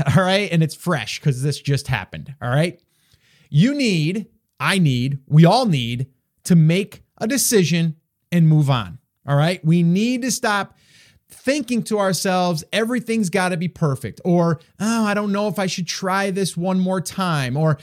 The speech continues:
"I don't know if it's gonna work this time. It didn't work last time." You've probably had these thoughts. You've probably had these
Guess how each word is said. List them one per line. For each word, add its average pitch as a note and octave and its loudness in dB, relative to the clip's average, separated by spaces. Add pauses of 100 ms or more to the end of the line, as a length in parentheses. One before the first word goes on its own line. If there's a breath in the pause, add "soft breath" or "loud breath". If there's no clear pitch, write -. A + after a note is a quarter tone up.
(300 loud breath)
"I A3+ 0
don't A#3+ -2
know A3 2
if G#3+ -4
it's G#3+ -4
gonna G#3 -2
work G#3+ 0
this F3+ 0
time. D3 0
It C#3 -2
didn't F#3+ 0
work F3+ -6
last G#3+ -4
time." D3+ 0 (220 soft breath)
You've F3+ -2
probably G#3 0
had E3+ -2
these C#3 0
thoughts. C3 -4 (160 loud breath)
You've F#3+ -2
probably G3 -2
had F3+ -2
these D#3 0